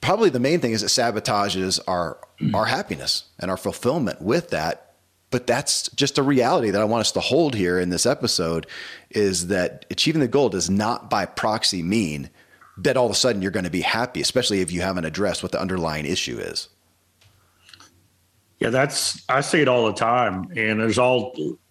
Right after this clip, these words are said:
Speaker 2: levels of degrees in it. Um, you'll see it with salespeople. Um,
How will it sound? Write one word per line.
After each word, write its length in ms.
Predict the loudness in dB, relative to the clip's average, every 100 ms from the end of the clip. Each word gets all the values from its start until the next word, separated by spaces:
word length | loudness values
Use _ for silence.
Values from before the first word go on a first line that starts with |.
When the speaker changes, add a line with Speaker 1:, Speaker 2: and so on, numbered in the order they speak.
| -4
Speaker 2:
levels 680 | 0 2 4 4 4 4
of 180 | 2 2
degrees 680 | 0 -2 2 4 4 4 4
in 120 | 2
it. 320 | 2 2 -2 -12 -16 -20 -20 -20 -20 _ _ _
Um, 380 | -2 0 2 2
you'll 200 | 4 4
see 300 | 2 2 4
it 200 | 4 2
with 140 | 0
salespeople. 1080 | 2 2 4 2 0 -2 2 2 2 -2 -10 -2
Um, 500 | 0 2 0 -2 -4